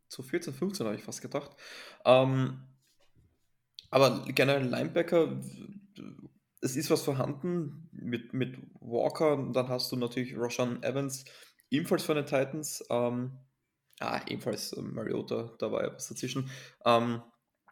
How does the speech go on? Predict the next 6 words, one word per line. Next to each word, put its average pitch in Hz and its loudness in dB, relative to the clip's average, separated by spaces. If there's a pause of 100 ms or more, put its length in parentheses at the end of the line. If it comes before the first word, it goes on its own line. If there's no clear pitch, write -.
(220)
und 143 2
du 139 10
hast 131 6
Lorenzo 120 6
Carter, 147 0
ähm, 123 -2